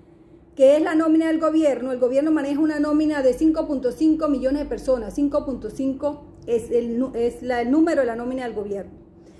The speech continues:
Entonces, si usted multiplica seiscientos cincuenta y cinco por cinco punto cinco, son tres mil seiscientos millones de dólares. Tres mil seiscientos millones de dólares es lo que Tarek Al Aissami se robó de P D V S A.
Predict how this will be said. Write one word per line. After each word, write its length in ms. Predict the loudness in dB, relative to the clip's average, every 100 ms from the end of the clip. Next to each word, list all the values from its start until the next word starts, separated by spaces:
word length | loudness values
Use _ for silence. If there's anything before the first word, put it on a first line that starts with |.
| -20
Entonces, 340 | 0 0 2 -2
si 60 |
usted 180 | 2 2
multiplica 640 | 2 0 -2 -2 -2 -2
seiscientos 520 | -2 -2 0 -2 -2 -2
cincuenta 340 | 0 0 0
y 60 | -2
cinco 420 | 0 0 -2 -2
por 180 | -2 0
cinco 380 | -2 0 -2
punto 300 | 0 0 0
cinco, 480 | 0 0 0 0 -2
son 280 | -2 -4 -2
tres 180 | -2 0
mil 240 | 0 0
seiscientos 460 | -2 -4 -4 -6 -8
millones 420 | -6 -8 -10 -8
de 120 | -8
dólares. 420 | -8 -8 -10 -12 -20 -20 -20 -20 -8 2
Tres 140 | 6
mil 160 | 6 4
seiscientos 460 | 0 -2 -2 0 2
millones 420 | 2 2 2 2
de 180 | 0 2
dólares 500 | 4 4 2 0 -2 -14 -20 -4
es 180 | 2 2
lo 160 | 2 0
que 120 | 0
Tarek 420 | -2 0 0 -2
Al 180 | -2 0
Aissami 400 | 0 0 -2 -2
se 180 | -2 -2
robó 340 | -2 0 4
de 120 | 4 2
P 180 | -2
D 120 | -4 -6
V 140 | -8
S 180 | -12
A. 100 | -16